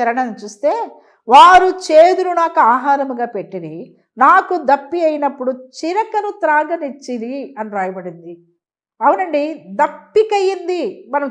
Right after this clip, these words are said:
చూడండి, మనం ఎప్పుడైనా ఎండలో పోతూ ఉంటాం అనుకో, కేవలం నడిచిపోతూనే ఉంటాం, గొడుగులు పట్టుకుంటాం, మరి అన్నీ కవర్ చేసుకొని పోతుంటాం, మధ్య మధ్యలో నీళ్లు తాగుతుంటాం, అన్నీ చేస్తూ కేర్ తీసుకుంటూ కూడా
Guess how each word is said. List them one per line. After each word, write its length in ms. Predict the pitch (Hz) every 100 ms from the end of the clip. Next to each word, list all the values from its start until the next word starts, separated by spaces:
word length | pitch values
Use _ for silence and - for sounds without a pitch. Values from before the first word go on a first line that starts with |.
| 277
చూడండి, 540 | 262 269 240 320 - _ _ _
మనం 200 | 262 403
ఎప్పుడైనా 420 | 311 - 311 311 302
ఎండలో 400 | 240 208 262 262
పోతూ 340 | 214 208 226
ఉంటాం 280 | 214 208 190
అనుకో, 480 | 185 196 214 294 _ _ _ _ _
కేవలం 380 | 294 392 381 359
నడిచిపోతూనే 760 | 262 247 - - 370 359 370 349
ఉంటాం, 500 | 294 269 269 233 - _ 202
గొడుగులు 280 | 202 202 226
పట్టుకుంటాం, 680 | 220 226 - 233 220 233 233 226 _ _ _ 214
మరి 140 | 240
అన్నీ 360 | 208 175 226 277
కవర్ 420 | 277 214 233 226
చేసుకొని 380 | 226 233 233 220
పోతుంటాం, 640 | 208 208 220 214 226 220
మధ్య 220 | 196 180
మధ్యలో 240 | 202 214 226
నీళ్లు 360 | 214 214 247
తాగుతుంటాం, 680 | 233 208 214 214 220 226 233 226 _ _ -
అన్నీ 320 | 262 370 466 415
చేస్తూ 340 | 359 370 370
కేర్ 300 | 294 294 339
తీసుకుంటూ 460 | 330 330 - 294 254
కూడా 400 | 208 202 175